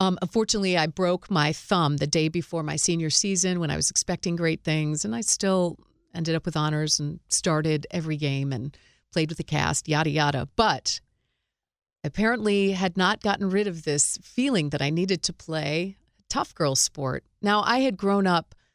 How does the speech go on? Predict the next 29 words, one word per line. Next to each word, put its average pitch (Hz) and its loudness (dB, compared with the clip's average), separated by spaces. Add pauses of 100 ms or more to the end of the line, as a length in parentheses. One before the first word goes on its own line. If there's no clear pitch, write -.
(140)
playing 202 -2
sports - -2
of 156 -8 (100)
all 180 2
kinds 151 -2
with 156 -10
my 151 -2
brother 170 0
and 165 0
all 160 2
of 165 -2
his 170 0
buddies, 160 0 (680)
um, 135 -2
in 202 2
the 247 2
neighborhood. 202 2
I - -6
mean, 196 0
we 214 0
played 180 -2
basketball 202 0
and 156 -2
football 208 0
and 170 -4
baseball 160 0
every 175 0
day. 151 -2
And 175 -2